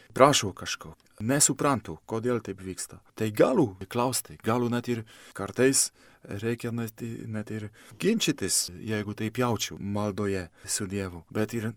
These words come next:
net ir tas ginčas tada yra vaisingas, kai esu atviras, kad Dievas turi geresnį planą mano gyvenimui, e, mano kasdienybei, negu aš pats. Ir jis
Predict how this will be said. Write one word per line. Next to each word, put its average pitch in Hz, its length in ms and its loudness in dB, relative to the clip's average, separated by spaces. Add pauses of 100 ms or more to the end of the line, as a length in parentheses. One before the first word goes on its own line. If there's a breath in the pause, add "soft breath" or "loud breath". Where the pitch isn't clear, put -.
(140)
net 123 240 -2
ir 123 100 -2
tas 120 220 0
ginčas 180 520 2 (460 soft breath)
tada 123 500 4 (240)
yra 120 200 0
vaisingas, 117 760 0 (260 soft breath)
kai 107 220 -2
esu 113 280 2 (320 soft breath)
atviras, 101 600 0 (100)
kad - 220 -12 (500)
Dievas 123 500 4 (320 soft breath)
turi 123 300 2
geresnį 120 560 6
planą 131 320 4
mano 110 400 0
gyvenimui, 107 600 -2
e, - 840 -10
mano 104 340 -4
kasdienybei, 110 800 -2 (200 soft breath)
negu 113 360 2
aš 120 200 0
pats. - 520 -4
Ir 104 220 -6
jis 110 420 4